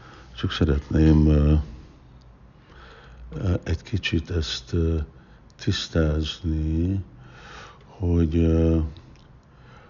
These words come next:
a-, az én gerincemnek a, ö, helyzete, az, ö,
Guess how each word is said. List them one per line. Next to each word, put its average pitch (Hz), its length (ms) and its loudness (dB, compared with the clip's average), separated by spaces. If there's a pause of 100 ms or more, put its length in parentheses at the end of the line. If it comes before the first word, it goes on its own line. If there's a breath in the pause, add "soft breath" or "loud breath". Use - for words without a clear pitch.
(220 loud breath)
a-, 87 320 -4
az 82 160 0
én 82 560 0 (280)
gerincemnek 78 1120 0
a, 76 420 -4 (840 loud breath)
ö, 71 460 0 (1120)
helyzete, 76 1040 0 (1080 loud breath)
az, 80 500 -2 (460)
ö, 73 480 0